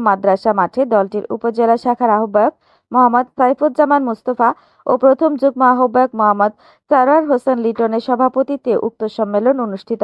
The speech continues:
হয়। এ সময় প্রধান অতিথি হিসেবে উপস্থিত ছিলেন বাংলাদেশ জাতীয়তাবাদী দল বিএনপির যুগ্ম মহাসচিব মোহাম্মদ হাবিবুন নবী খান সোহেল। অনুষ্ঠান উদ্বোধন করেন বাংলাদেশ জাতীয়তাবাদী দল বিএনপির কেন্দ্রীয় নির্বাহী কমিটির ময়মনসিংহ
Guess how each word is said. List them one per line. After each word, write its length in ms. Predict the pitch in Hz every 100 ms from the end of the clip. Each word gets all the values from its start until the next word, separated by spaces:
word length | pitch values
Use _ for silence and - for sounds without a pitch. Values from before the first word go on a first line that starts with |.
| 220
হয়। 160 | 185 - _ _ _ _ -
এ 100 | -
সময় 220 | 320 320 330
প্রধান 260 | 285 320 330
অতিথি 240 | 311 320 330
হিসেবে 220 | 302 294 262
উপস্থিত 320 | 240 262 - 294
ছিলেন 200 | 294 254 285
বাংলাদেশ 340 | 226 214 214 226 196
জাতীয়তাবাদী 760 | 233 226 262 262 240 208 196 202
দল 100 | 202 196
বিএনপির 360 | 196 196 208 190
যুগ্ম 200 | 240 240 240 208
মহাসচিব 520 | 196 196 196 214 269 220
মোহাম্মদ 320 | 196 185 196 _ _ _ -
হাবিবুন 380 | 240 269 262 269 208
নবী 160 | 208 208
খান 160 | 208 196
সোহেল। 280 | 220 226 302 - _ _ _ _ 254
অনুষ্ঠান 340 | 277 302 311 285
উদ্বোধন 400 | 277 277 302 320 320
করেন 180 | 302 302 269
বাংলাদেশ 340 | 254 254 277 269 247
জাতীয়তাবাদী 720 | 247 285 294 294 262 262 277 277
দল 120 | 269 233
বিএনপির 360 | 240 233 247 233
কেন্দ্রীয় 340 | 254 269 285 285
নির্বাহী 340 | 269 233 269 262 240
কমিটির 400 | 214 208 254 254
ময়মনসিংহ 460 | 240 247 277 294